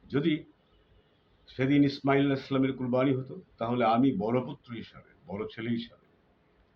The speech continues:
প্রথমেই কোরবানিতে চল-, চলে যেতাম, নিঃসন্দেহে। অতএব আল্লাহ সুবহানাহু ওয়া তাআলা পরীক্ষা করেন মানুষকে, নবীদের বেশি বেশি পরীক্ষা করেছেন, তে-,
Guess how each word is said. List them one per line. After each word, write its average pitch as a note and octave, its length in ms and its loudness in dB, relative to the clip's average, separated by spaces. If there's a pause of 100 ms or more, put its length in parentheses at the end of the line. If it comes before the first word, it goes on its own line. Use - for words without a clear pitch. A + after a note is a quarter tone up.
(160)
প্রথমেই A2 540 -2 (840)
কোরবানিতে G#2+ 500 -4
চল-, F2+ 220 -10
চলে G2+ 240 -6
যেতাম, E2+ 260 -12 (500)
নিঃসন্দেহে। - 500 -8 (840)
অতএব C3 320 -2 (920)
আল্লাহ G#2 300 -2
সুবহানাহু C3 400 -2
ওয়া C3 100 0
তাআলা A#2+ 280 -4
পরীক্ষা B2 400 -6
করেন A#2 480 -2
মানুষকে, A#2 520 -8 (960)
নবীদের A2+ 440 -2
বেশি A#2 220 -6
বেশি A#2+ 260 -4
পরীক্ষা A2 420 -10
করেছেন, G#2+ 420 -10
তে-, G2 200 -10